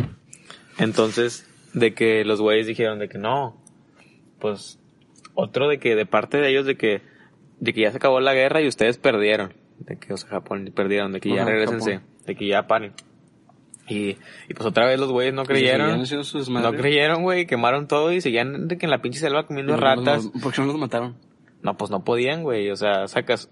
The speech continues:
Speaker 1: o sea, estaban en guerra, sacas, de que obviamente sí, o sea, güey, bueno, el punto fue que quemaron ese pedo, o sea, seguían comiendo insectos y la madre,
Speaker 2: <laughs>
Speaker 1: y de, o sea,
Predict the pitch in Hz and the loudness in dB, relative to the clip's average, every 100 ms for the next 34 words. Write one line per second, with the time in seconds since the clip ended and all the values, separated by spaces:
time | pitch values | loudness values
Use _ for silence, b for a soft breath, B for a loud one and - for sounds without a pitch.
0 | _ 113 110 101 107 120 143 113 131 143 | _ -2 0 2 2 2 0 2 4 4
1 | 135 123 110 101 107 120 131 131 131 131 | 0 0 0 0 0 0 -2 -6 -2 -2
2 | 131 b b b b b _ _ _ _ | -2 b b b b b _ _ _ _
3 | _ _ _ _ _ _ 151 139 131 147 | _ _ _ _ _ _ 0 2 4 2
4 | 139 143 156 185 180 180 160 151 160 170 | 0 0 -2 -2 -4 -2 2 2 2 0
5 | 156 156 175 - - - 110 113 135 139 | 2 4 2 0 -4 -2 -2 -2 -4 -4
6 | 139 143 139 143 123 120 135 156 190 - | -2 -4 -2 0 2 4 4 4 -2 -8
7 | B B B B B B B _ - 123 | B B B B B B B _ -2 2
8 | 120 113 _ _ - 120 | 4 2 _ _ -2 0